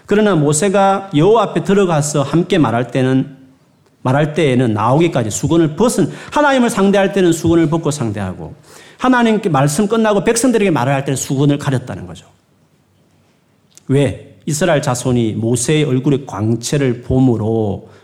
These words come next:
모세가 여호와께 말하러 들어가기까지 다시 수건으로 자기 얼굴을 가렸더라. 얼굴에 광채가 막 났기 때문에 가렸다는 것입니다. 그럼 모세는 왜 광채가 났을까요?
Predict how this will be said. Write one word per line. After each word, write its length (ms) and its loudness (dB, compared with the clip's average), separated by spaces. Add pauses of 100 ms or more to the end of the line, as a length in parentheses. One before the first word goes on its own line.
모세가 720 -4 (220)
여호와께 580 0
말하러 420 -2
들어가기까지 600 -6
다시 220 -6
수건으로 540 -8 (140)
자기 360 -10 (260)
얼굴을 340 -8
가렸더라. 500 -16 (220)
얼굴에 260 4
광채가 480 0
막 240 -4
났기 220 0
때문에 440 -12 (640)
가렸다는 420 -10
것입니다. 360 -20 (280)
그럼 120 0
모세는 360 2
왜 120 2
광채가 300 -2
났을까요? 540 -10